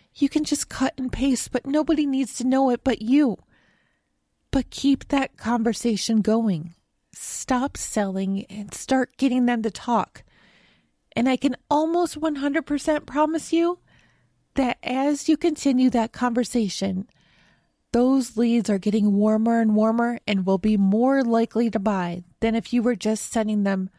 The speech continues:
sales emails. Stop being so pushy in your communication. Focus on starting conversations,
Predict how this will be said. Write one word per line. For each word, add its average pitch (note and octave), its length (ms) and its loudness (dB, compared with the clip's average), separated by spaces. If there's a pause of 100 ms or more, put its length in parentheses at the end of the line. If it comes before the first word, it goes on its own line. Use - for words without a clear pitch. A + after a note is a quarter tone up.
(240)
sales G3+ 560 0 (120)
emails. F3 640 -4 (640)
Stop - 580 -2
being C#4 340 0
so C4 300 0
pushy A#3 480 -2
in A3 80 2
your A3 100 4
communication. G3+ 1040 0 (800)
Focus C#4+ 480 -2
on A#3+ 220 0
starting A3+ 440 -2
conversations, A#3+ 1080 -2